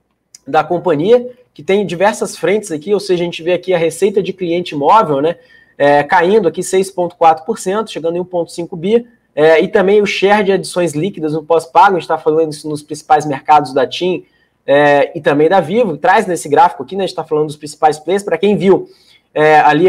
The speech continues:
a, aqui na B M C News, logo no começo a gente falou da TIM, da Vivo, então já traz esse principal,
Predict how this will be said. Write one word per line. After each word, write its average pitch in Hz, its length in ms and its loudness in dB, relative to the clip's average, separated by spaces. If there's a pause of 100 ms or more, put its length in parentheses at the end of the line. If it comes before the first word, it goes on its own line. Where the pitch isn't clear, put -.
(220)
a, 143 280 0
aqui 165 140 -6
na 170 80 2
B 165 80 -2
M 170 100 -2
C 165 160 -4
News, 160 300 0
logo 170 340 0
no 175 120 -4
começo 156 340 0
a - 20 -8
gente 143 100 -10
falou 151 200 2
da 151 140 2
TIM, 165 200 -6
da 156 140 2
Vivo, 151 300 0
então 151 280 -2
já 160 140 2
traz 165 340 2
esse 190 160 -10
principal, 151 600 -2